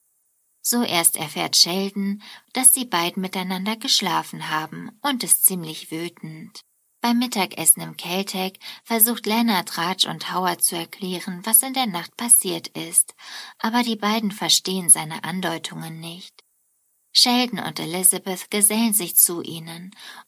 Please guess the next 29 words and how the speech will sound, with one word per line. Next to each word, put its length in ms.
und 180
sie 100
beginnt 420
mit 240
Raj 300
zu 160
flirten, 800
während 340
Leonard 460
ihr 260
einen 280
Kaffee 420
holen 340
geht. 460
Howard 360
besucht 380
abends 500
Raj, 480
weil 240
sie 120
ihren 300
Halo-Abend 880
wegen 280
seiner 320
Krankheit 600
zu 200
ihm 220
verlegt 500
haben. 640